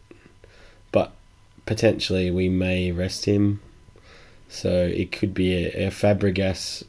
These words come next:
Bakayoko, uh, pairing, but it could be all three. Um, so my, yeah, my team will be all three in the middle with Alonso, Hazard and Morata. Um, the only difference I could see is maybe Zappa-,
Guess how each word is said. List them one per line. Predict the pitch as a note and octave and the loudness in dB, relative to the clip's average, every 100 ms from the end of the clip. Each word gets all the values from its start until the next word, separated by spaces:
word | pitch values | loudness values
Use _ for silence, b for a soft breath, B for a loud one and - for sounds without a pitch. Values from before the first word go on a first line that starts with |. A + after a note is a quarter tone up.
| - | -4
Bakayoko, | G2+ G2+ G2 F#2+ F#2 F#2+ F#2 F#2 - - B B B B B B - - B B B B B B - | -4 0 0 0 0 0 0 -4 -8 -20 B B B B B B -20 -20 B B B B B B -6
uh, | F#2+ F#2+ | -2 0
pairing, | - G2+ A#2+ A2+ | 4 6 6 6
but | G2+ | 4
it | F2+ | 2
could | - G#2+ | 2 4
be | G2 | 6
all | F#2+ F2+ | 4 2
three. | - G2 F#2 F2 - B B B B - | 0 0 0 -4 -10 B B B B -6
Um, | F#2 E2+ | -2 -2
so | - G#2 | 4 6
my, | G#2 G#2 | 6 4
yeah, | F2 A2 F#2+ | 6 6 6
my | F#2+ | 4
team | F#2+ G#2 G2+ | 2 2 4
will | F#2+ | 2
be | F#2+ F2+ | 2 4
all | A2 G#2 | 4 4
three | - G2+ A#2 D3 | 2 2 4 2
in | D3 | 2
the | G2+ | 2
middle | G2+ G#2+ C3+ C#3+ - B B B B B - | 4 4 2 -2 -12 B B B B B 0
with | G2 | 2
Alonso, | - G2 G2 G2+ G2 G2+ | 2 2 4 4 4 4
Hazard | F#2 G2 F#2 F#2+ | 4 2 2 2
and | F2+ | 0
Morata. | F2+ F2+ F2 F2 E2+ - - - B B B B B - - | 0 -2 -4 -6 -6 -10 -20 -20 B B B B B -14 -6
Um, | F#2+ F2 E2+ F2+ - - - - B B B B B B B - | -4 -4 -6 -10 -16 -20 -20 -20 B B B B B B B 4
the | B2 | 8
only | C3+ C3 G2+ - - | 10 8 6 0 -2
difference | A#2+ A2 A2+ G#2 - | 2 2 2 0 0
I | G2 G2 | -2 -2
could | F2+ - G#2+ G2 | 0 4 4 4
see | - - G2+ G2 F#2+ F#2 | -4 0 2 2 2 0
is | F2+ F#2 | -2 -2
maybe | F#2+ F#2+ F#2 F#2 | 0 0 0 -2
Zappa-, | F#2 F#2 - F2+ | -2 -4 -4 -6